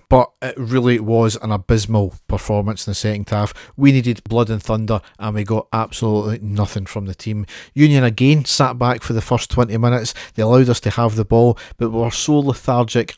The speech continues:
unwilling to do anything, and Union were the ones who had the chances, with a header just over the bar on the fifty-seventh minute, then a shot two minutes later forcing McLaughlin into another save.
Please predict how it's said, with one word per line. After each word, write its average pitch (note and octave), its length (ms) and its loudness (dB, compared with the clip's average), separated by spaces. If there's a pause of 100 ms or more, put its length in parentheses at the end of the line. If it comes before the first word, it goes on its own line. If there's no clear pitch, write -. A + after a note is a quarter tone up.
unwilling C3 480 2
to A2 140 -8
do G#2+ 120 -2
anything, A2 540 -2 (300)
and A2 340 -2
Union B2 360 2
were A#2 100 4
the G#2+ 100 2
ones A2 300 -2
who G2+ 80 -6
had G#2+ 220 -4
the G#2 40 -10
chances, A2+ 540 -4
with G#2+ 120 -6
a G#2 40 -6
header B2+ 320 0
just A2 260 -2
over A2 160 0
the G2+ 140 -4
bar A2 260 2 (260)
on G#2+ 120 -4
the G#2 40 -2
fifty-seventh A2 680 -4
minute, A2+ 300 -2 (240)
then A2+ 100 -2
a G#2+ 80 0
shot - 340 6
two B2+ 200 2
minutes A#2 280 0
later A2+ 320 -2
forcing A#2 440 -2
McLaughlin G#2+ 580 -2
into G#2+ 320 -4
another G#2 240 -2
save. A#2+ 460 0